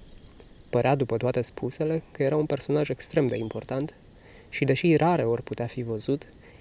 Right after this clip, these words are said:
influența lui era resimțită de toți cei care trăiau prin partea locului.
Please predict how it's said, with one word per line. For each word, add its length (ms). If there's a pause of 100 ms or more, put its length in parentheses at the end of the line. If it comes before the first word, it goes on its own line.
(200)
influența 500
lui 220
era 200
resimțită 560
de 100
toți 380
cei 160
care 260
trăiau 360
prin 220
partea 280
locului. 540